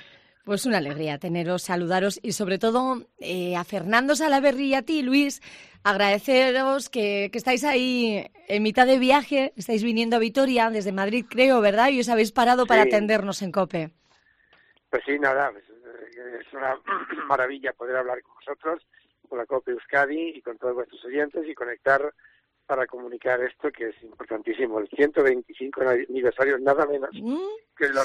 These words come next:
Speaker 2: Orfeón Donostiarra, que es uno de los cinco mejores grupos vocales, yo diría que el primero del mundo, ¿no? Porque
Speaker 1: Ajá.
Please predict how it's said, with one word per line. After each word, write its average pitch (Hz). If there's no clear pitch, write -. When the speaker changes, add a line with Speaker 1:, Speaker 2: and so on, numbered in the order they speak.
Speaker 2:
Orfeón 143
Donostiarra, 165
que 170
es 160
uno 208
de 165
los 135
cinco 160
mejores 131
grupos 143
vocales, 139
yo 175
diría 165
que 135
el 117
primero 127
del 107
mundo, 117
¿no? 139
Porque -
Speaker 1:
Ajá. 185